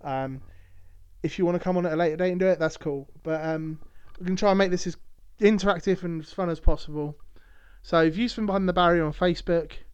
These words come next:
We're on iTunes under the same thing. Uh, SoundCloud is the same thing.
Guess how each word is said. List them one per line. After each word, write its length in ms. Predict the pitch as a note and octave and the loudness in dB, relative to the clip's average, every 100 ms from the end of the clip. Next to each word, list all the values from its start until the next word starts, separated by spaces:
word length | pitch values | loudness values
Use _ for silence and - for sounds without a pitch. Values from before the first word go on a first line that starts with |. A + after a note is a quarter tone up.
| - - - | -20 -20 -2
We're 140 | E3+ G#3+ | 2 4
on 100 | G3+ | 4
iTunes 580 | F3+ F3 F#3+ E3+ E3 | 2 2 -2 0 0
under 180 | D#3+ D3 | -2 -2
the 100 | D3 | -6
same 320 | - D3+ D3 | -4 -2 -2
thing. 480 | D3 E3 D#3 D3+ D3+ - - - - - D3+ | -2 -2 0 -2 -6 -12 -20 -20 -20 -12 -2
Uh, 280 | C3+ C3+ | 2 2
SoundCloud 560 | - - G3 F3+ F3+ E3 | 2 4 4 4 4 4
is 120 | D3+ | 2
the 60 | D3+ | -4
same 260 | E3 D3+ | 0 0
thing. 480 | C#3+ D3+ C#3+ C#3 C#3 | 0 0 0 0 -4